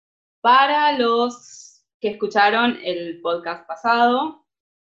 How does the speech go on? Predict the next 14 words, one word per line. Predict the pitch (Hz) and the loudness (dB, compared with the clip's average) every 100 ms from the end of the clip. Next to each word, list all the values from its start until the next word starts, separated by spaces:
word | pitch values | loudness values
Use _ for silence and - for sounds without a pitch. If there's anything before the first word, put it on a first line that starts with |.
| _ | _
em, | 175 170 170 170 175 165 | -6 -4 -4 -8 -12 -12
dijimos | 180 208 208 214 | -8 -4 -4 -4
que | 196 190 190 | -2 -2 0
íbamos | 202 196 190 | -2 -4 -6
a | 180 | -6
hacer | 190 190 196 - | -2 -2 -2 -8
una | 185 196 185 175 165 160 156 _ _ _ _ _ - | -12 -6 -4 -4 -4 -8 -12 _ _ _ _ _ -16
visualización | 196 185 170 180 175 262 254 277 285 | -6 -2 -2 -4 -8 -2 -2 -2 -6
utilizando | 190 185 165 165 196 | -8 -10 -10 -6 -4
la | 180 | -4
llama | 185 185 185 | -4 -4 -2
violeta, | 180 170 185 214 233 - _ _ _ _ _ _ _ | 0 -2 -2 0 -2 -4 _ _ _ _ _ _ _
eh, | 175 170 165 | 2 2 2
para | 170 214 254 262 | 2 2 2 -2